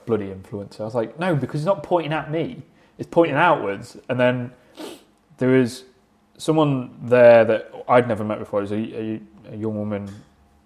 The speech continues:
Speaker 1: who's, um, got an M G A, and she's involved in some charity work, and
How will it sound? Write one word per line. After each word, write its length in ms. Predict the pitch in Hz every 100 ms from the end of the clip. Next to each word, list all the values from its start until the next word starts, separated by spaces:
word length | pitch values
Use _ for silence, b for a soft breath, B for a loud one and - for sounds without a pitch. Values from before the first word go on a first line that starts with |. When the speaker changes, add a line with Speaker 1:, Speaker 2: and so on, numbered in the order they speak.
| _ -
Speaker 1:
who's, 500 | - 104 98 98 - - _ -
um, 320 | 107 104 101
got 180 | 98 -
an 80 | 107
M 180 | 104 98
G 200 | 107 98
A, 280 | 98 101 113 b b b b b _ -
and 120 | 104
she's 260 | - 104 95
involved 680 | 101 98 104 98 101 95 - -
in 520 | 107 98 98 95 104 _ -
some 200 | - 95
charity 340 | 131 120 117
work, 400 | 107 104 98 -
and 200 | 101 98